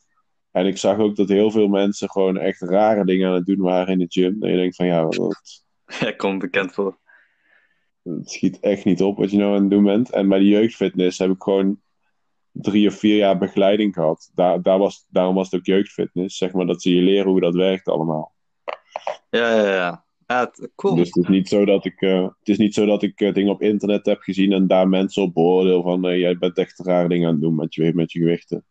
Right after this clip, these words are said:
Speaker 2: Ja.
Speaker 1: Ik had echt wel begeleiding.
Speaker 2: En doe je nu, nu ook een sport, of?
Speaker 1: Ja, ik, eh, meerdere. <laughs> Ik doe, eh, sowieso taekwondo.
Speaker 2: Hoe lang?
Speaker 1: <coughs>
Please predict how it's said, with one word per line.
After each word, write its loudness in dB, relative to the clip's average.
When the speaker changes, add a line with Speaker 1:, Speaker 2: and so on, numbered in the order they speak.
Speaker 2:
Ja. -2
Speaker 1:
Ik -10
had 0
echt -2
wel 0
begeleiding. 0
Speaker 2:
En -4
doe 2
je 2
nu, 4
nu -2
ook 0
een -4
sport, -6
of? -4
Speaker 1:
Ja, 4
ik, 0
eh, -12
meerdere. -2
<laughs> -4
Ik -2
doe, 4
eh, 2
sowieso 2
taekwondo. 0
Speaker 2:
Hoe 0
lang? 0
Speaker 1:
<coughs> -2